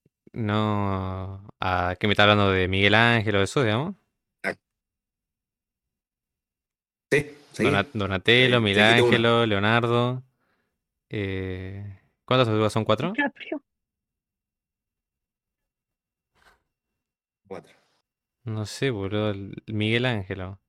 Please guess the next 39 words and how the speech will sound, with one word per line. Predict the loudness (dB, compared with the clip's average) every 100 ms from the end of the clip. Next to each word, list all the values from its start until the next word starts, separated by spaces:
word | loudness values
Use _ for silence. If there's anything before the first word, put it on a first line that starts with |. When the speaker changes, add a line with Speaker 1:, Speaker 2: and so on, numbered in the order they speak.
| _
Speaker 1:
Donatello, | -6 -4 -4 0 0 -2 -8 -14 _ _ _ _
Leonardo | -4 -2 0 0 0 -2 -6 -8 -14 _ _ _ _ _ _ _ _ _ _ _ _ _ _
y | -12 -8
no | -6
Speaker 2:
El | -4
Speaker 1:
sé, | -2
Speaker 2:
azul, | -2 0 0
acordate. | 0 -2 -4 -10 -8
Speaker 1:
no | -6
sé | -6 -6
cuál | -6 -4
es | -4
el |
cuarto. | -2 -4 -4 -12 -14 _ _ _ _ _ _ _ _ _ _ _ _ _ _ _ _ _ _ _ _ _ _ _ _ _ _ _ _ _ _
No | -2
vi | 0
las | 0
tortugas | -4 -2 -2 0
ninja. | -2 -6 -10 -16 _ _ _ _ _ _ _ _ _ _ _ _ _ _
Speaker 2:
No, | 0 0
pero | 0
lo | 0
jugamos | 0 0
en | -2
Fortnite, | -4 -6 -8
boludo. | -12 -14 -18
Speaker 1:
Sí, | -18 -4 0
Speaker 2:
Y |
Speaker 1:
bueno, | 4 4 4
Speaker 2:
ganamos | 2
Speaker 1:
pero |
no | 4
me, |
Speaker 2:
siempre. | 2
Speaker 1:
no | 2
me | 0
acuerdo, | 4 4 4 2
<laughs> | 0 0
digamos. | 0 -4 -8